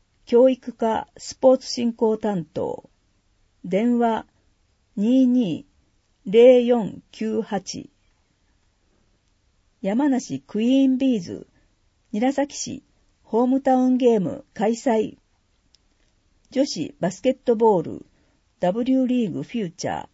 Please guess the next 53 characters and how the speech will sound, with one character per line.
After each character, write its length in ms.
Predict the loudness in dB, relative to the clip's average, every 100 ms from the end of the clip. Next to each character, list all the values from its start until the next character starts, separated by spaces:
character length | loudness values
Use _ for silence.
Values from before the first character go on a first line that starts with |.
| _ -2
で 200 | -2 -2
活 300 | -6 -2 0
躍 220 | 0 -4
中 240 | -6 -4
の 300 | -2 -2 -4 _ _ _ _ _ _ -8
山 220 | -4 0
梨 480 | 0 -2 -6 -10 -12 _
ク 180 | -6 -2
イ 220 | 2 2
ー 20 | 0
ン 80 |
ビ 160 | -2 -4
ー 60 | -4
ズ 100 | -4
バ 140 | -6
ス 100 | -2
ケ 80 | -4
ッ 80 | -2
ト 140 | -2
ボ 160 | 0 0
ー 40 |
ル 100 | 0
ク 100 | -2
ラ 140 | -2 -2
ブ 160 | -2
を 180 | -4 -4 _
応 200 | 0 2 4
援 180 | 2
し 220 | 0 -2 0
よ 340 | 0 0 -6 _ _ _ _ _ _ _ _ _ _ _ _
う。 60 | -6
山 220 | -2 0
梨 320 | 0 -2 -8 -16
ク 160 | _ -2
イ 60 | 2
ー 160 | 2
ン 100 | 0
ビ 220 | -2 -4
ー 20 | -4
ズ 240 | -10 -16 -18 _ _ _ _
ブ 120 | -4 -2
イ 140 | 2
エ 100 | 2
ス 300 | 0 -8 -20 _ _ _ _ _ _
新 240 | -2 0 0
潟 420 | 0 -2 -4 -4 _ _ _ _ _ -4
ア 120 | -2
ル 100 | -2
ビ 120 | 0
レ 100 | 0
ッ 80 | 0
ク 80 | -6
ス 300 | -16 -14 -14